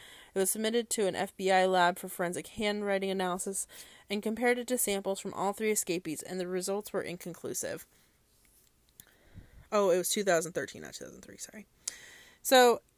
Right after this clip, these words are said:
who knows? I mean, they received it in two thousand thirteen, but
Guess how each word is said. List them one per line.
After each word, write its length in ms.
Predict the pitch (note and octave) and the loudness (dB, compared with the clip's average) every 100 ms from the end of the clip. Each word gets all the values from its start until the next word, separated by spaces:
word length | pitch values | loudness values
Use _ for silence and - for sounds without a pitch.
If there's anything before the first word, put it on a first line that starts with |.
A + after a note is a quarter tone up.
| _ _ _ _ _ - - | _ _ _ _ _ -18 -6
who 180 | B3+ C#4+ | -2 0
knows? 640 | A#3 E3+ F3 F3 D#3+ - | 0 0 -2 -2 -4 -2
I 60 | G#3 | -2
mean, 180 | A3+ A3+ | 0 2
they 80 | |
received 400 | A#3 A#3+ C4+ C4+ | 0 0 -2 -4
it 80 | C#4 | -4
in 80 | B3 | -4
two 140 | - | -2
thousand 220 | A#3+ A3+ A3 | -2 -2 -4
thirteen, 760 | G#3+ F#3+ - F#3 F3+ F3+ F3+ - - _ _ _ _ _ | -4 -4 -6 -4 -4 -6 -8 -14 -20 _ _ _ _ _
but 160 | - | -20